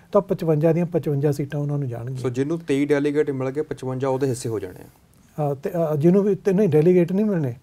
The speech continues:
Speaker 1: ਡੈਲੀਗੇਟ, ਅ, ਤਾਂ ਉਹ ਲਿਸਟ ਚੁਣੀ ਜਾਣੀ ਹੈ।
Speaker 2: ਜੀ।
Speaker 1: ਉਹ ਵੋਟ ਪਰਸੈਂਟੇਜ ਦੇਖੀ ਜਾਊਗੀ
Speaker 2: ਹੂੰ,
Speaker 1: ਕਿ
Speaker 2: ਹੂੰ।
Speaker 1: ਡੈਮੋਕ੍ਰੈਟਿਕ ਪਾਰਟੀ ਦੀ ਲਿਸਟ ਨੂੰ ਕਿੰਨੀਆਂ ਵੋਟਾਂ ਮਿਲੀਆਂ,
Speaker 2: ਜੀ।
Speaker 1: ਜਿਹੜੀ ਦੂਜੀ ਰਿਪਬਲਿਕਨ ਦੀ ਲਿਸਟ ਆ ਉਹਨੂੰ ਕਿੰਨੀਆਂ ਵੋਟਾਂ ਮਿਲੀਆਂ,
Speaker 2: ਹੂੰ।
Speaker 1: ਜਿਹੜਾ ਗ੍ਰੀਨ ਪਾਰਟੀ ਵਾਲਾ ਉਹਨੂੰ ਕਿੰਨੀਆਂ ਮਿਲੀਆਂ,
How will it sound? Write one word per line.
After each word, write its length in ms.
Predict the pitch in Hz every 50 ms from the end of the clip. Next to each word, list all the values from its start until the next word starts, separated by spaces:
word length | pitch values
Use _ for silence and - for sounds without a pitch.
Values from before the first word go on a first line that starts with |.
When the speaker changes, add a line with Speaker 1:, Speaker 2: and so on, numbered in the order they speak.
| _ _ _ _ _ _ _ -
Speaker 1:
ਡੈਲੀਗੇਟ, 520 | 143 147 151 160 180 180 185 185 190 185 202
ਅ, 680 | 202 196 196 202 202 202 190 - 208 214 - 202 196 -
ਤਾਂ 100 | - 196
ਉਹ 480 | 196 202 196 190 196 196 196 190 185 190 190 190 - - -
ਲਿਸਟ 260 | 170 180 175 180 -
ਚੁਣੀ 220 | - 208 180 170 160
ਜਾਣੀ 260 | 147 131 123 123 123
ਹੈ। 60 | 120 - 131
Speaker 2:
ਜੀ। 220 | 120 131 123 104 -
Speaker 1:
ਉਹ 60 | 220 180 -
ਵੋਟ 280 | 160 151 185 208 202 208
ਪਰਸੈਂਟੇਜ 400 | 202 185 190 190 175 180 190 170
ਦੇਖੀ 280 | 156 160 135 - 156
ਜਾਊਗੀ 260 | 131 127 123 123 123
Speaker 2:
ਹੂੰ, 80 | 147 151
Speaker 1:
ਕਿ 80 | 143 190
Speaker 2:
ਹੂੰ। 60 | 147
Speaker 1:
ਡੈਮੋਕ੍ਰੈਟਿਕ 600 | 160 156 156 170 180 175 196 180 175 196 170 196
ਪਾਰਟੀ 380 | - - 165 165 160 165 180
ਦੀ 80 | 165 175
ਲਿਸਟ 260 | 175 160 151 - 175
ਨੂੰ 100 | 175 175
ਕਿੰਨੀਆਂ 240 | 165 165 147 143 143
ਵੋਟਾਂ 240 | 143 143 135 151 156
ਮਿਲੀਆਂ, 280 | 156 156 160 160 175 180 175 -
Speaker 2:
ਜੀ। 180 | 123 127 131 113 - - _ _ 170
Speaker 1:
ਜਿਹੜੀ 320 | 147 175 180 196 202 196
ਦੂਜੀ 300 | 170 165 160 147 170 175
ਰਿਪਬਲਿਕਨ 540 | 170 170 170 160 160 170 - 185 175 175 170
ਦੀ 100 | 170 180
ਲਿਸਟ 280 | 165 165 165 165 -
ਆ 40 | 190
ਉਹਨੂੰ 200 | 165 160 180 196
ਕਿੰਨੀਆਂ 240 | 170 175 151 151 151
ਵੋਟਾਂ 260 | 151 151 147 165 165
ਮਿਲੀਆਂ, 300 | 160 160 165 170 175 185
Speaker 2:
ਹੂੰ। 280 | 180 - - - 156 143
Speaker 1:
ਜਿਹੜਾ 180 | 151 175 180
ਗ੍ਰੀਨ 280 | 175 147 143 151 165 170
ਪਾਰਟੀ 340 | 165 175 165 156 156 175 170
ਵਾਲਾ 120 | 170 170
ਉਹਨੂੰ 160 | 170 180 185
ਕਿੰਨੀਆਂ 260 | 175 175 147 147 151 147
ਮਿਲੀਆਂ, 260 | 156 156 165 170